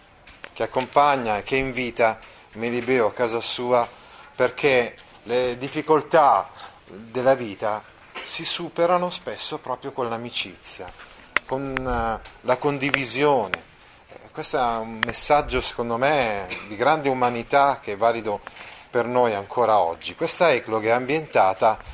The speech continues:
nel Mantovano, quindi è ambientata nelle, nelle terre di, di Virgilio.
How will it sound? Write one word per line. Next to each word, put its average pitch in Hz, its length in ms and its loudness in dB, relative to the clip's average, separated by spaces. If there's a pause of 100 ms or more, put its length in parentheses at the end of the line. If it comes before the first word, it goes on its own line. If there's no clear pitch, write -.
(160)
nel 127 240 -2
Mantovano, 110 1000 0 (300)
quindi 226 320 0
è 247 40 8
ambientata 240 640 2
nelle, 165 240 -2
nelle 147 280 0
terre 107 440 2
di, 87 800 -10
di 85 100 -18
Virgilio. 90 640 -6